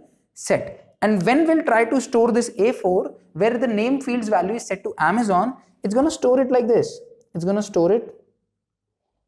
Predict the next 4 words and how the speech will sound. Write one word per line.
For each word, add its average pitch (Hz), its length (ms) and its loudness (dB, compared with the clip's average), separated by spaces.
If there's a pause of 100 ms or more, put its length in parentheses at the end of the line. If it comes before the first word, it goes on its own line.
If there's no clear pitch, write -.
(240)
like 147 280 0
this 233 320 -2 (720)
because 277 380 2 (180)
simple 262 720 0